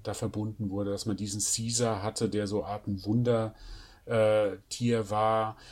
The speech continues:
Das, ähm, ging dann wirklich weiter,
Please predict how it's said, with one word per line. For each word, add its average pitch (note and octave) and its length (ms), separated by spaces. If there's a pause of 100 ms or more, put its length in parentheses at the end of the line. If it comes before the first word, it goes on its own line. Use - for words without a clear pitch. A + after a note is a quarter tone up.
(160)
Das, - 380
ähm, F#2+ 760
ging G#2 200
dann G#2 360
wirklich A#2+ 340
weiter, G#2+ 400